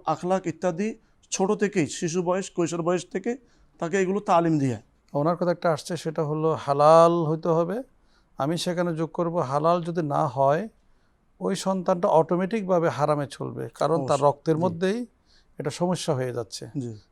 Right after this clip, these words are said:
Speaker 2: মা বাবা যত চেষ্টা করুক, আমরা অনেক সময় দেখতেছি ছোট বাচ্চাকে স্কুলে নিয়ে যাচ্ছে বাবা হাফ প্যান্ট পরে,
Speaker 1: জি।
Speaker 2: ছেলেকে নিয়ে যাচ্ছে মাদ্রাসায় পড়ানোর জন্য, বাবা হাফ প্যান্ট পরে মাদ্রাসা পর্যন্ত যাচ্ছে।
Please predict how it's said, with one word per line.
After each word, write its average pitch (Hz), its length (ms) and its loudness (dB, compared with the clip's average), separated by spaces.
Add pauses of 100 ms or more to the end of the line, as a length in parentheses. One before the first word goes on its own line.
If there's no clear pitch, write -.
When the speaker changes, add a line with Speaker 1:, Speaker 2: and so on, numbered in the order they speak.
(120)
Speaker 2:
মা 131 160 2
বাবা 143 260 6
যত 160 260 2
চেষ্টা 190 420 0
করুক, 127 280 -6 (640)
আমরা 170 160 0
অনেক 185 140 0
সময় 202 200 -4
দেখতেছি 190 520 -6 (300)
ছোট 196 180 0
বাচ্চাকে 175 640 0
স্কুলে 170 280 0
নিয়ে 170 140 2
যাচ্ছে 160 240 -2
বাবা 165 280 2
হাফ 151 280 6
প্যান্ট 156 240 4
পরে, 123 220 -8 (320)
Speaker 1:
জি। 117 220 -4
Speaker 2:
ছেলেকে 196 460 2
নিয়ে 214 180 2
যাচ্ছে 214 400 2
মাদ্রাসায় 196 480 4
পড়ানোর 165 300 8
জন্য, 180 360 2 (400)
বাবা 147 320 6
হাফ 165 280 2
প্যান্ট 180 180 0
পরে 180 120 2
মাদ্রাসা 156 320 2
পর্যন্ত 156 180 -4
যাচ্ছে। - 360 -6